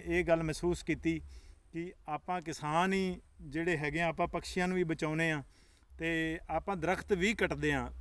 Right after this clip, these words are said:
ਬ-, ਬਚਾਉਣ ਦੇ ਨਾਲ ਨਾਲ ਆਪਾਂ ਕਈ ਪਾਪ ਵੀ ਕਰ ਜਾਂਦੇ ਹਾਂ, ਦਰਖਤਾਂ ਨੂੰ ਕੱਟ ਜਾਂਦੇ ਹਾਂ, ਜਿਹਦੇ ਤੇ ਉਹਦੇ ਘੋਂਸਲੇ ਹੁੰਦੇ ਨੇ ਪੰਛੀ ਤੇ ਦਵਾਈਆਂ ਚੂਹਿਆਂ ਦੀ ਪਾ ਕੇ ਕਈ ਪੰਛੀ ਮਰ ਜਾਂਦੇ ਨੇ, ਬਹੁਤ ਮਹਿਸੂਸ ਹੁੰਦਾ ਹੈ।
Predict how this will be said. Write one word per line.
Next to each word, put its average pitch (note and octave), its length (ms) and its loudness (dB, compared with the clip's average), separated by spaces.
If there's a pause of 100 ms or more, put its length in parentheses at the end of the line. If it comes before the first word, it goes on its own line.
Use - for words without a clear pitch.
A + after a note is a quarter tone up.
(140)
ਬ-, C#3+ 260 -10
ਬਚਾਉਣ E3 600 2
ਦੇ G#3+ 120 4
ਨਾਲ G3+ 240 4
ਨਾਲ G#3+ 180 6
ਆਪਾਂ G3 260 2
ਕਈ F#3+ 360 2 (400)
ਪਾਪ F3+ 280 6
ਵੀ G3 140 0
ਕਰ D#3+ 200 2
ਜਾਂਦੇ D#3+ 240 0
ਹਾਂ, E3 60 2
ਦਰਖਤਾਂ E3+ 380 0
ਨੂੰ F3 100 -4
ਕੱਟ D#3 200 0
ਜਾਂਦੇ E3+ 240 2
ਹਾਂ, F3 60 2
ਜਿਹਦੇ E3 300 2
ਤੇ E3+ 100 -2
ਉਹਦੇ E3 480 2 (180)
ਘੋਂਸਲੇ C#3+ 400 0
ਹੁੰਦੇ D3 260 2
ਨੇ D#3 140 0
ਪੰਛੀ D#3+ 480 -4 (520)
ਤੇ D3 340 -4 (540)
ਦਵਾਈਆਂ D#3+ 520 0
ਚੂਹਿਆਂ E3+ 320 0
ਦੀ D#3+ 80 2
ਪਾ D3+ 280 4
ਕੇ D#3+ 260 0
ਕਈ D#3+ 180 0
ਪੰਛੀ E3 320 -4
ਮਰ C#3+ 200 0
ਜਾਂਦੇ D3+ 280 -2
ਨੇ, D3+ 100 -4
ਬਹੁਤ D#3 220 0
ਮਹਿਸੂਸ D#3 420 -6
ਹੁੰਦਾ C3 220 -2
ਹੈ। C3+ 140 -2